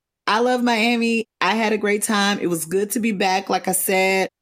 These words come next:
it was a lot different. I think the last time I was there was probably, like, seven or eight years ago.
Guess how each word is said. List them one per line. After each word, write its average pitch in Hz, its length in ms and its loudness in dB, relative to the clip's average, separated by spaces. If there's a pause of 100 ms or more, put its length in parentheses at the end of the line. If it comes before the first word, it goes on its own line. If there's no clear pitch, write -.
(160)
it - 40 0
was 180 140 0
a 180 60 2
lot 190 500 0
different. 190 440 0
I 180 40 0
think 190 220 -4
the 185 80 0
last 180 260 0
time 175 140 -2
I 170 100 2
was 170 140 -2
there 165 180 2
was 165 160 -2
probably, 165 300 0
like, 147 220 -2
seven 185 340 0
or 180 80 0
eight 170 160 0
years 170 280 -2
ago. 165 460 0